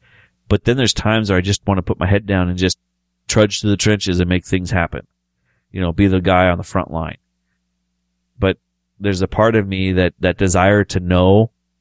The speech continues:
forces me to say, "But if I know the trenches, that's fine, but that doesn't tell me how the big guy thinks back in the sh-, the big chair." So that desire to know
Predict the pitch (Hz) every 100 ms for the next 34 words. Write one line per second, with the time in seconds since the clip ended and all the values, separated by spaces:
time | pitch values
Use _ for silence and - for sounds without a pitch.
0 | _ - 110 110 110 104 101 92 92 101
1 | 92 80 98 92 _ _ _ _ _ _
2 | _ _ _ 90 90 95 90 92 95 98
3 | 101 104 92 - 107 104 90 87 85 -
4 | _ _ _ _ _ _ 92 - - 123
5 | 117 92 92 87 - 95 92 104 101 -
6 | 104 101 95 92 101 98 104 104 92 -
7 | 104 110 95 90 - 95 82 - 92 -
8 | 87 87 - - 90 90 87 - 98 78
9 | 80 - _ _ _ _ _ _ _ _
10 | _ _ _ _ _ - 98 92 95 92
11 | 95 98 95 95 92 98 90 87 98